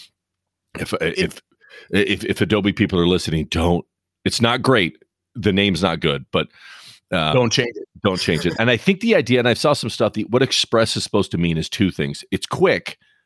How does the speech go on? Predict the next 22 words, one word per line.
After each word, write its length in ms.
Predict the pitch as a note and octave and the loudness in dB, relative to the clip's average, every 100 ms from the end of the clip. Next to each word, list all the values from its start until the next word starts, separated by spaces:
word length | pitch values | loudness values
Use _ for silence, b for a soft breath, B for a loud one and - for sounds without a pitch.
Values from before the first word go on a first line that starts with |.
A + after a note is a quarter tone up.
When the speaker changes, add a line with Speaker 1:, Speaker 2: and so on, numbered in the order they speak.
| _ _ _ _ _ b | _ _ _ _ _ b
Speaker 1:
and 140 | A2 A#2 | -4 0
also 360 | A#2 C3 - G2+ | 0 2 2 4
they 120 | G#2 | 4
want 200 | G#2 G2 | 2 0
people 200 | A#2 F2+ | 0 0
to 180 | G#2 F#2+ | 0 0
express 520 | F2 - - F#2 - | 2 -2 0 0 0
themselves. 580 | E2+ D#2 - B1 G#1+ - | -4 -2 -4 -4 -6 -8
So 240 | - G#2 | -2 0
I'm 100 | G2+ | 2
like, 160 | G#2 G2+ | 0 0
"Okay, 440 | F#3+ - F2 E2+ | -2 0 0 2
I 80 | C3+ | 0
got 260 | G#2+ D#2 | 0 -2
that." 260 | - C#2+ - _ _ _ b b b b b b _ _ | -2 -2 -4 _ _ _ b b b b b b _ _
Speaker 2:
Yeah, 140 | D#3+ | -2
Speaker 1:
But 80 | C3 | 0
Speaker 2:
I, 40 | |
Speaker 1:
don't 140 | E3+ - | 0 0
Speaker 2:
and 100 | E3+ | 0
again, 220 | E3+ D3+ | 2 0
why, 260 | A2+ A#2+ | 2 0